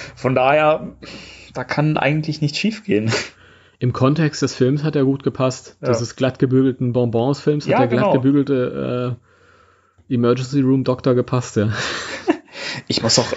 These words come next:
Speaker 1: echt sagen, ich find den immer noch total unterhaltsam, diesen Film. Aber das liegt auch daran, dass ich halt mit diesem alten sechziger Jahre Batman total viel anfangen kann und das total lustig finde. Und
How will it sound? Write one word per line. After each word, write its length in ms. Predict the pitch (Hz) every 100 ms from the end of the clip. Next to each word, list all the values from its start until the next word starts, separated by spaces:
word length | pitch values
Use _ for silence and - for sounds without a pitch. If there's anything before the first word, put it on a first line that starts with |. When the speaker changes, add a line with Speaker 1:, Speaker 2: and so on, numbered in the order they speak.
| -
Speaker 1:
echt 140 | - -
sagen, 200 | 113 117
ich 120 | -
find 220 | - -
den 120 | 123
immer 220 | 143 131
noch 140 | 123 -
total 400 | - - - 135
unterhaltsam, 680 | 127 123 147 147 - 113 117
diesen 240 | 120 131
Film. 480 | - 127 131 131 131
Aber 260 | 135 139 139
das 280 | 147 143 -
liegt 180 | 151 147
auch 100 | 135
daran, 240 | 135 143
dass 120 | 139
ich 140 | 139 135
halt 160 | 135
mit 120 | 131 131
diesem 200 | 131 135
alten 460 | 135 135 139 131 - - -
sechziger 440 | - 143 - 147 131
Jahre 600 | 123 139 147 127 113 113 - _ _ _ -
Batman 420 | 117 - 120 120
total 420 | 120 113 117 131
viel 340 | 131 - 131 127
anfangen 560 | - 139 131 117 110
kann 220 | 104 113 113
und 60 |
das 140 | 113 -
total 460 | 127 123 127 123
lustig 420 | 139 147 - 127 -
finde. 400 | 107 107 104 104
Und 340 | 107 110